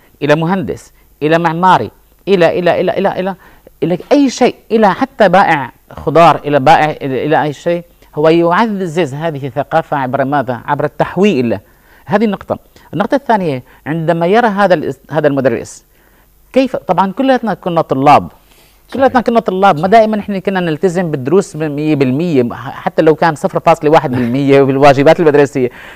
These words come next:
Speaker 1: عندما يرى هذا الطالب أن هذا المدرس يتغاضى محبة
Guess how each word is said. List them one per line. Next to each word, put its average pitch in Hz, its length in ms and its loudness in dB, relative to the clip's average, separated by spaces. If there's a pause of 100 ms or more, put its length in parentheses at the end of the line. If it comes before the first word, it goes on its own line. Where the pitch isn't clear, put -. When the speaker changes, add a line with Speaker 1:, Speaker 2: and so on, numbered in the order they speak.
(100)
Speaker 1:
عندما 220 520 0
يرى 226 140 0
هذا 185 220 0
الطالب 123 420 2
أن 180 220 -2
هذا 196 240 0
المدرس 180 580 0 (680)
يتغاضى 175 1000 4
محبة 127 720 -2